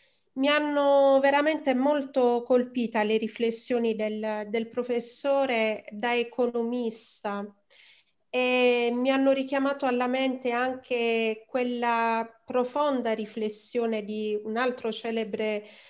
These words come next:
eh, economista, il professor Zamagni, quando afferma che un, eh, mercato completamente libero, eh, finalizzato a se stesso,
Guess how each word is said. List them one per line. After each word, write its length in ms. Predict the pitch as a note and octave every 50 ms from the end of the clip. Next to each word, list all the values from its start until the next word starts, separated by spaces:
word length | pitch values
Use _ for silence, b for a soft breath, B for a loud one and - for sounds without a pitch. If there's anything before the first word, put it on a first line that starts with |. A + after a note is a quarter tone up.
| B B B
eh, 720 | - - A#3 A3 A3 G#3+ G#3+ G#3+ G#3+ G#3 G#3 G#3 G#3 - -
economista, 1000 | - A#3+ A#3+ - B3 A#3+ A#3+ A#3+ A#3 A#3 A#3 A3+ A3 A3 - - - - A3 G#3
il 760 | G#3 A3 A3 G#3+ A3 A3 A3 G#3+ G#3+ G#3+ G#3+ G#3+ G#3+ G#3+ G#3 G#3+
professor 920 | - A#3 A3+ - A3+ A3+ A3+ - - - A#3+ A#3 A#3 A#3 A3 G#3+ A3 G#3+ G3+
Zamagni, 840 | G3+ - A3+ G#3 G#3 A3 A#3 A#3 A#3 A#3 A#3 A#3 A#3 A#3+ B3 B3 B3
quando 760 | - A#3+ A#3 A#3 A#3 A#3 A3+ A3+ A#3 A3+ A3+ A3 A3+ - b b b b b b b b b b
afferma 880 | - B3 B3 B3 - - - D4 D4 D4 D4 D4 C#4 C4 B3 A#3 A3+ A#3
che 600 | A#3 - B3+ B3 B3 A#3+ A#3+ A#3+ A3+ A#3 - _ _
un, 340 | - B3+ B3+ C4 B3+ B3+ B3+
eh, 760 | B3+ B3+ B3+ B3 B3 B3 B3 A#3+ A#3+ A#3+ A#3+ A#3 A#3 A#3+ A#3 A#3+ _ _
mercato 1040 | A#3+ A#3+ B3 B3+ B3+ B3+ B3+ - C#4+ C4+ C4+ C4+ C4+ C4+ - B3 A#3 A3+ A3+ A3 A3+
completamente 1160 | - B3 B3 A#3+ A#3+ B3 A#3 A#3 A#3+ A#3 A#3+ B3 B3 B3 - B3+ A#3 A3+ A3+ A3 A3 - _ _ _
libero, 920 | A3 G#3+ A#3+ C4+ C4+ C4 A3 G#3 G#3+ G#3+ G#3+ G#3 G#3 G#3 G#3 G#3+ - _ _ - - - - -
eh, 280 | A#3 A3+ A3+ A3 G#3+ G#3+
finalizzato 760 | G#3+ - - A#3 A#3 A#3+ A#3 A#3 A3+ - - C4+ C4 C4 A#3+
a 80 | A3
se 240 | A3 - - C4 C4 B3+
stesso, 840 | B3+ - - - A#3 A3+ A3 A3 A3 - - - - A#3 A3+ A3